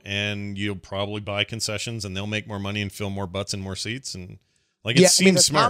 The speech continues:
Speaker 2: complicated way to do it is that so many of those deals, and the reason why we probably don't see them, is so many distribution deals are done on a per ticket basis.
Speaker 1: Yeah. Yeah.
Speaker 2: And so,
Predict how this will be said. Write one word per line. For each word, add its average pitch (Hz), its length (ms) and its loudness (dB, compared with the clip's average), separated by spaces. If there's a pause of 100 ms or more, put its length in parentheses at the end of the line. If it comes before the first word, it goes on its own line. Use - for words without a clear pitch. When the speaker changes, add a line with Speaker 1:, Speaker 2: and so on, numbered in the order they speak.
Speaker 2:
complicated 202 380 2
way 180 160 2
to 160 100 -2
do 156 260 2
it 151 140 4
is 139 140 -4
that 135 200 2
so 160 280 4
many 151 320 2
of 127 100 -4
those 127 260 2
deals, 120 440 4
and 117 100 0
the 127 60 6
reason 143 240 8
why 120 80 4
we 113 100 2
probably 113 240 4
don't 107 300 -4
see 107 160 2
them, 123 260 4 (380)
is 123 160 2
so 147 260 8
many 135 300 4
distribution 120 640 0
deals 107 320 4
are 120 160 6
done 110 260 2
on 107 140 -2
a 104 100 2
per 110 380 0 (260)
ticket 101 380 -2
basis. 92 420 0
Speaker 1:
Yeah. 95 280 2 (540)
Yeah. 76 200 -18
Speaker 2:
And 131 160 2
so, 117 420 6